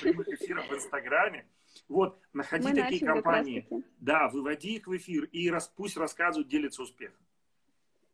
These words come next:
Speaker 2: Да, как раз-таки среди наших, э, финалистов, э, победителей премии «Бизнес-успех» есть, э, люди, которые занимались, э, полностью в офлайне, есть люди, которые сейчас перестраиваются на онлайн, а есть те, кто уже давно в онлайне,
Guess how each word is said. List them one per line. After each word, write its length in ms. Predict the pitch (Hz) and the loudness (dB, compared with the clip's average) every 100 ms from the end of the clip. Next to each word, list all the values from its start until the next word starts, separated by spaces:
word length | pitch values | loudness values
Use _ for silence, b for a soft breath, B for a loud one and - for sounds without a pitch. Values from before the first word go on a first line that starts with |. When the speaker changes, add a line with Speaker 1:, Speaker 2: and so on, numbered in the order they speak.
| - | -4
Speaker 2:
Да, 200 | 247 240 | 0 0
как 160 | - | 4
раз-таки 380 | 285 330 294 262 | 6 6 4 -4
среди 260 | - 240 247 | -4 -2 2
наших, 460 | 254 254 240 233 | 4 4 0 2
э, 140 | 220 220 | 2 2
финалистов, 440 | 240 214 226 - 226 B B B - | 0 2 2 2 -4 B B B 2
э, 240 | 214 208 | 4 4
победителей 640 | 220 208 202 254 247 240 220 | 4 2 4 2 2 2 4
премии 320 | - 233 214 | 4 2 2
«Бизнес-успех» 720 | 202 214 214 - - 233 269 - | 0 0 -4 -8 4 4 4 0
есть, 380 | 214 226 233 - | 2 2 2 2
э, 360 | 214 208 208 208 | 4 6 6 4
люди, 220 | 226 220 | 4 2
которые 460 | 220 220 220 214 208 B - | 2 4 4 4 0 B -4
занимались, 640 | 220 220 226 220 220 - | 0 2 4 4 4 2
э, 160 | 214 208 202 - - 196 - | 0 0 -2 -6 -8 -10 4
полностью 380 | 254 262 - 254 | 6 6 6 6
в 40 | |
офлайне, 580 | 254 240 226 226 226 220 b - | 6 6 6 6 0 -4 b 0
есть 220 | 208 - | 0 2
люди, 160 | 214 247 | 0 2
которые 260 | 233 240 | 4 4
сейчас 440 | 247 254 240 240 - | 0 2 6 6 4
перестраиваются 720 | 240 226 233 226 214 220 220 | -2 0 4 6 6 2 -2
на 80 | 214 | 0
онлайн, 220 | 220 220 | 0 0
а 60 | 220 | -2
есть 240 | 226 240 | -4 2
те, 80 | 262 | 2
кто 160 | 262 262 | 4 2
уже 160 | 240 | 4
давно 320 | 226 220 285 | 4 4 4
в 80 | 247 | 2
онлайне, 400 | 240 233 220 214 | 0 2 0 -2